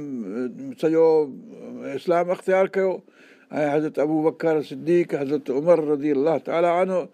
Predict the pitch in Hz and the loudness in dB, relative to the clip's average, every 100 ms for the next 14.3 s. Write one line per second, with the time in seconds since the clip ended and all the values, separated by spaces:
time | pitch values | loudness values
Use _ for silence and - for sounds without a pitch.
0 | _ - - 143 143 139 143 - 170 180 | _ -20 -8 0 0 0 -4 -4 0 2
1 | 170 156 165 165 156 147 165 165 160 165 | 2 0 0 0 0 0 2 2 2 0
2 | 170 151 131 139 147 160 185 190 190 180 | -4 -6 -4 -4 -2 0 0 0 2 4
3 | 190 - _ - _ - 147 151 151 147 | 2 0 _ -20 _ -2 2 2 2 0
4 | 143 139 117 120 127 139 131 123 117 - | -4 -10 -10 -12 -8 -4 -2 -4 -10 -18
5 | 120 113 - 120 110 110 - - 113 - | -20 -20 -18 -16 -16 -18 -18 -14 -14 -10
6 | 123 170 160 151 - 156 185 190 190 180 | -6 -2 -2 -2 -4 -2 2 4 4 2
7 | 139 151 147 139 123 - - - _ - | 0 0 0 -2 -6 -16 -20 -20 _ -6
8 | 143 143 151 151 143 127 _ _ _ - | -2 2 4 4 2 -4 _ _ _ -20
9 | 123 127 131 - 160 151 151 185 190 190 | -12 -6 -6 -4 0 2 0 0 0 0
10 | 180 180 - 175 170 180 175 165 147 135 | 0 0 0 0 0 2 4 4 2 -2
11 | 135 135 120 139 131 143 160 175 - 190 | -4 -4 -4 -6 -4 -4 -2 -2 0 0
12 | 180 180 180 180 170 170 165 165 143 - | 0 -2 -4 -2 -2 0 0 0 0 -4
13 | 135 143 156 131 117 123 123 131 120 120 | -4 -4 -4 -6 -6 -6 -6 -6 -6 -6
14 | 147 156 | -6 -2